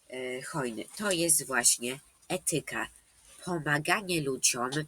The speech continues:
sprawienie, sprawienie, że żyją na wyższym poziomie. Nie tylko to się dotyczy innych ludzi. Również sprawienie, że ty żyjesz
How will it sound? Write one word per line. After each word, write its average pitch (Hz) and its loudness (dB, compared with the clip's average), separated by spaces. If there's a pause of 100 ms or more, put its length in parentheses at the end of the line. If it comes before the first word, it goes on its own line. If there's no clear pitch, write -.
(560)
sprawienie, 143 -2
sprawienie, 160 0
że 139 -2
żyją 143 -4 (140)
na 156 4 (520)
wyższym 139 0 (180)
poziomie. 131 -4 (760)
Nie 147 2
tylko 196 -2
to 147 0
się 156 6
dotyczy 135 0 (500)
innych 147 -2
ludzi. 165 4 (440)
Również 160 4
sprawienie, 151 2
że 139 4
ty 196 -2
żyjesz 143 0